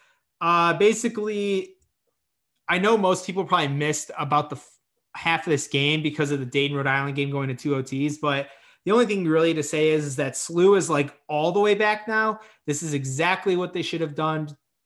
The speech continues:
to LaSalle a couple weeks ago, but they were still a little rusty. Um, I love, I love this Saint Louis team. I know V C U is trending way, way, way, way, way, way, way up,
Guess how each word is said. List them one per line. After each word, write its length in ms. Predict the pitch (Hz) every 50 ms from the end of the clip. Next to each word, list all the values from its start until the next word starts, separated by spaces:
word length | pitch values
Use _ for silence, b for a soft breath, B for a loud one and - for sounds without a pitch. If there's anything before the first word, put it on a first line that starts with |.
| _ _ _
to 280 | - - 156 147 147 147
LaSalle 380 | 147 135 - 160 160 156 151
a 40 | 147
couple 280 | 147 - 139 - - 143
weeks 240 | 160 156 156 - 156
ago, 240 | 147 156 151 151
but 220 | 143 139 131 - -
they 400 | 139 135 131 131 131 127 127 b b b b b b
were 120 | - 139 135
still 340 | - - - 170 170 170 165
a 40 |
little 180 | 165 170 165 165
rusty. 720 | 165 165 160 156 - - - 170 170 160 160 143 b b b b b b b b b _ -
Um, 640 | 147 143 143 139 135 127 127 123 123 123 131 - _ _ _ _ _ _ -
I 140 | 170 170 160
love, 320 | 156 156 151 147 147 170 - -
I 140 | 170 196 214
love 320 | 202 160 156 156 156 147
this 180 | 156 151 147 -
Saint 180 | 170 156 147 147
Louis 240 | 147 147 151 147
team. 420 | - - - 170 170 165 165 170 - _ _
I 80 | 160 156
know 220 | 156 165 185 202
V 180 | 196 190 196 180
C 200 | - - 165 151
U 180 | 151 151 156
is 120 | 156 143 -
trending 600 | - - 165 151 147 147 139 131 131 127 131 135
way, 200 | 147 151 175 196
way, 220 | 185 185 196 202
way, 180 | 196 196 190 190
way, 180 | 185 185 185 180
way, 160 | 180 180 175
way, 180 | 170 170 165 156
way 320 | 156 156 165 170 170 170
up, 260 | 170 175 175 - -